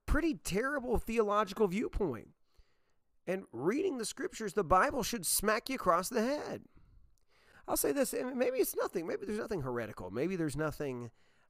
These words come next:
um, bad or sinful. But, but even just reading the Bible will maybe h-, correct your views.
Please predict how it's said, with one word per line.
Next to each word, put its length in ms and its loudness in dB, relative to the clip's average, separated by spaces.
um, 460 -6
bad 380 -4
or 80 -8
sinful. 420 -4
But, 340 -4
but 160 0
even 380 0
just 220 -4
reading 300 -2
the 80 -2
Bible 360 -2
will 100 -4
maybe 220 -4
h-, 60 -14
correct 580 -8
your 220 -2
views. 800 -8